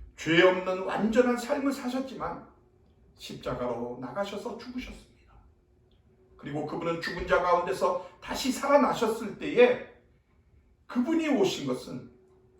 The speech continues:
완전한 삶을, 삶으로 율법을 이루기 위해서 우리에게 드리워진 저주를 짊어지고, 값없는 은혜로 우리에게 약속된 축복을 확보하기 위한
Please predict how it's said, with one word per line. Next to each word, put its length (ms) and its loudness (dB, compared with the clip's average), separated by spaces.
완전한 760 0
삶을, 960 -4
삶으로 1080 0
율법을 640 6
이루기 380 2
위해서 380 -2
우리에게 680 2
드리워진 760 -2
저주를 640 4
짊어지고, 720 -4
값없는 720 -2
은혜로 640 6
우리에게 520 -8
약속된 600 -4
축복을 720 -8
확보하기 840 4
위한 360 -2